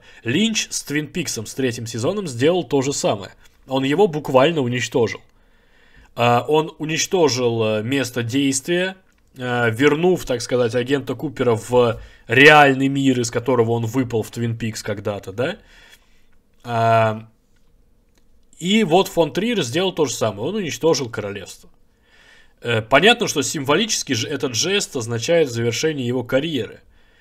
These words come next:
Э, он, правда, говорил, что он не собирается особо завершать карьеру, но будет пытаться как-то работать с учетом того, что он весь вот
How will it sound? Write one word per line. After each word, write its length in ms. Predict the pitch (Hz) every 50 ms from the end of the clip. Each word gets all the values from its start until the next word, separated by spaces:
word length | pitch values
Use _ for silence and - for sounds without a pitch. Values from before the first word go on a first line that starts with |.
| _ _ _
Э, 220 | - 120 117 113 117 117
он, 220 | 143 160 156 139
правда, 320 | 120 160 156 143 127 131 123
говорил, 340 | 117 127 127 143 147 143
что 160 | - - 131 120
он 80 | 117
не 60 | 120
собирается 520 | 117 - - 123 151 185 220 220 208 - 185
особо 320 | 165 - - 180 165 160
завершать 420 | 135 143 151 156 - - 160 135 -
карьеру, 400 | - 151 147 156 156 151 139 127
но 120 | 120 113
будет 260 | 117 147 190 190 -
пытаться 460 | - 135 120 147 156 170 170 - -
как-то 300 | 117 - 131 127 - 117
работать 420 | 110 110 110 120 180 202 196 175 143
с 60 | -
учетом 260 | 110 117 120 120 113
того, 220 | 113 120 127 160 175
что 160 | - - 127
он 100 | 120 117
весь 220 | 123 139 139 135 127
вот 220 | 113 110 - -